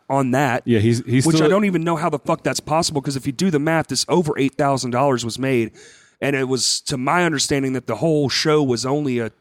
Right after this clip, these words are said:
Speaker 1: twenty-eight hundred dollar
Speaker 2: Well, he,
Speaker 1: show.
Speaker 2: he walked into the venue fucked up.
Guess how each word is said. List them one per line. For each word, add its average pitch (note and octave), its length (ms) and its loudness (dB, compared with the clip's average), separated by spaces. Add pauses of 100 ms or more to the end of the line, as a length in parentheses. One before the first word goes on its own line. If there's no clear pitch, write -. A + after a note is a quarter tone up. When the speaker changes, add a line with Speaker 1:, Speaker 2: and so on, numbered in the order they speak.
(100)
Speaker 1:
twenty-eight C#3 420 -4
hundred B2 200 2
dollar C3+ 120 0
Speaker 2:
Well, C3 80 2
he, D3 80 6
Speaker 1:
show. D#3 260 0
Speaker 2:
he D3+ 260 2
walked C#3+ 420 2
into C3 220 2
the G#2 100 2
venue G2+ 320 2
fucked - 360 -8
up. D2+ 280 -10